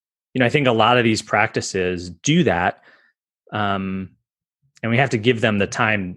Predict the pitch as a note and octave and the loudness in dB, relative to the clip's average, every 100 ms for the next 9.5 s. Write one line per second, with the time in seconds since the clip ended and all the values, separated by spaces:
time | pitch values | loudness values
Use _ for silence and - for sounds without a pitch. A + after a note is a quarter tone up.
0 | - A2 G2 - _ _ - A2+ G2 G#2 | -10 -6 -4 -6 _ _ -4 0 2 2
1 | G2+ F#2 F#2 F#2+ F#2+ G2 F#2 F2 F2+ F2+ | 0 -2 -2 0 0 0 -4 -6 -8 -4
2 | F#2 E2 F2+ G#2 F#2 F#2+ - _ - B2 | -4 -4 0 2 2 0 -8 _ 0 2
3 | G#2 F2+ G2+ - B2+ C#3+ - - - - | 2 2 0 0 0 0 -4 -8 -14 -20
4 | _ _ - G2+ F#2 F#2+ - A2+ A2+ G#2 | _ _ -6 -2 0 -2 0 0 2 2
5 | G2 - G#2+ - G2 A#2 G2 F#2+ G2 F2+ | 0 0 -2 -2 0 -2 -2 -2 -2 -2
6 | F2+ F#2+ - F#2+ F2+ F2+ F2 G2 F2 A#2+ | -4 -4 -2 -2 -2 -6 -6 -4 -2 0
7 | A#2+ F2 - _ _ _ - C#3+ A#2 A2 | 0 -4 -10 _ _ _ -2 0 0 0
8 | B2+ - A#2+ A#2 A2+ G#2+ G#2 A2 - F2 | -2 -2 0 2 2 2 0 0 0 0
9 | A#2+ G#2 F2+ F#2+ | 0 0 -4 -4